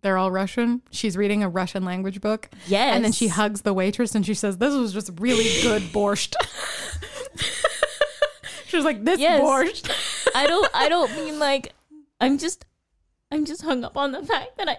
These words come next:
Speaker 2: thought it was a Chinese restaurant, but it's one hundred percent a Russian restaurant.
Speaker 1: Monica's entire memory of this movie has just been shattered.
Speaker 2: It has not. It's definitely a Russian restaurant. Um,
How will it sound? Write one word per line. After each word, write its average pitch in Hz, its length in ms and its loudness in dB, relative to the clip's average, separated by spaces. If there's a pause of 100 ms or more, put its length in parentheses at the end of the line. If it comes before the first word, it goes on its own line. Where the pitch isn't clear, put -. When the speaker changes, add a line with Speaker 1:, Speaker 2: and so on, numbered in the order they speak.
(120)
Speaker 2:
thought 294 140 -2
it 302 100 -6
was 415 220 -12 (340)
a 480 120 0
Chinese 302 520 -6
restaurant, 494 500 -6
but - 140 -12
it's 494 200 -6
one 392 120 -2
hundred 370 240 0
percent 480 260 -8 (120)
a 349 100 -2
Russian 269 360 -6
restaurant. 208 380 -4
Speaker 1:
Monica's 208 320 2
entire 180 400 -2
memory 160 300 -8
of 190 80 -10
this 190 140 -6
movie 170 220 -4
has 160 140 -4
just - 200 -8
been 170 140 -4
shattered. 175 600 -6
Speaker 2:
It 202 100 2
has 190 220 2
not. 139 340 -4 (420)
It's - 220 2
definitely 240 360 4
a 226 60 4
Russian 208 300 2
restaurant. 180 520 0 (520)
Um, 233 320 4